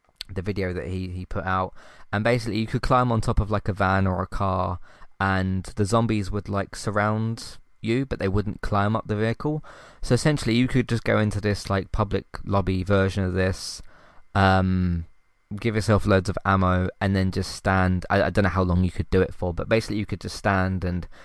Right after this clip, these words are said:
just keep shooting over and over again these, these zombies, and obviously they would just, as you're killing more of them, the more zombies would just come over, add to the crowd, so you could just stand there and farm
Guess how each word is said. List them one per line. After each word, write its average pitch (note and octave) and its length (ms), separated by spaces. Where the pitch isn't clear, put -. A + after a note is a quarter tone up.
just - 180
keep - 180
shooting G2 420
over G2 260
and G2 80
over F#2 200
again F#2 260
these, F2+ 280
these F#2+ 180
zombies, G2+ 420
and G2 80
obviously F#2 300
they F#2 180
would F2+ 140
just, - 320
as G#2 180
you're G2+ 80
killing G2 360
more F#2+ 200
of F2 80
them, F#2+ 220
the G2 140
more G#2 260
zombies F#2+ 320
would F#2+ 100
just - 160
come G#2 200
over, G2 200
add F#2+ 200
to - 100
the G#2 80
crowd, A2 400
so - 160
you G2 60
could - 140
just - 160
stand F#2 300
there F#2 120
and F2+ 160
farm F#2 420